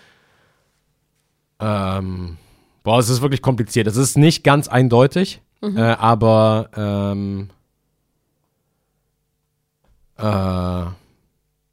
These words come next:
Speaker 1: also es wurde kein, es wurde keine Leiche gefunden, weil die Leiche wahrscheinlich verbrannt wurde.
Speaker 2: Mhm.
Speaker 1: Also die Naz-, das haben die Nazis noch gemacht.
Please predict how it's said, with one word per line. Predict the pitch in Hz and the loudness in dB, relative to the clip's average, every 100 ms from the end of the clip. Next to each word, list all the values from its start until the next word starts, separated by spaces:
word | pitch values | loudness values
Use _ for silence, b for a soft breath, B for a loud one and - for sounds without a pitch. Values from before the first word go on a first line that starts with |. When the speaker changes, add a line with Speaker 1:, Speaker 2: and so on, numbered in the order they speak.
| _ _ _ - | _ _ _ -4
Speaker 1:
also | 117 147 | 0 2
es | 127 | 0
wurde | 123 143 | 2 2
kein, | 139 131 135 | 2 2 0
es | 120 104 | -2 -8
wurde | 113 123 120 117 | -2 -2 0 -2
keine | 120 123 120 | 2 2 4
Leiche | 107 113 139 160 | 2 2 0 -2
gefunden, | 143 - 139 143 139 151 156 139 117 - | -6 -4 -2 -2 -4 -6 -6 -10 -16 -14
weil | 107 110 113 | -4 0 0
die | 107 | 0
Leiche | 104 104 117 - 117 104 | 0 2 0 -2 -2 0
wahrscheinlich | 110 120 - 117 120 120 - | 2 2 2 2 2 -2 -2
verbrannt | 92 92 98 127 127 | -4 -2 -4 -4 -4
wurde. | 127 139 156 170 _ _ - | -4 -2 -2 -4 _ _ -16
Speaker 2:
Mhm. | 190 196 226 _ - | -12 -12 -14 _ -10
Speaker 1:
Also | 98 95 | -8 -4
die | 107 | 0
Naz-, | 110 110 - | 2 0 -2
das | 98 | -4
haben | 104 | -2
die | 104 | 0
Nazis | 104 95 98 90 | 0 0 -4 -8
noch | 82 | -8
gemacht. | 90 85 80 | -8 -8 -10